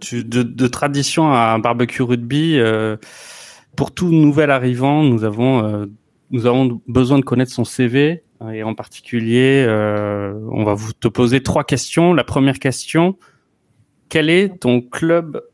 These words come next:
euh, favori ? Ton, tu es supporter de quelle équipe ?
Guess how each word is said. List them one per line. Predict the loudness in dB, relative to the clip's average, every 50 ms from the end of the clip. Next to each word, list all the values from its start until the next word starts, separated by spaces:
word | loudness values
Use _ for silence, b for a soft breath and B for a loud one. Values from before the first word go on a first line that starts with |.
| _ -10
euh, | -8 -6 -6 -6 -6 -6 -8 -8 -8 -10 -10 -12 -12
favori ? | -8 -4 -2 0 0 2 2 2 2 0 0 -2
Ton, | 0 0 0 0 0
tu | -2 -2 -2 -2
es |
supporter | -2 -2 0 0 0 0 0 0 2 2
de | 2
quelle | 0 0 0 -2
équipe ? | -2 -6 -12 -16 -16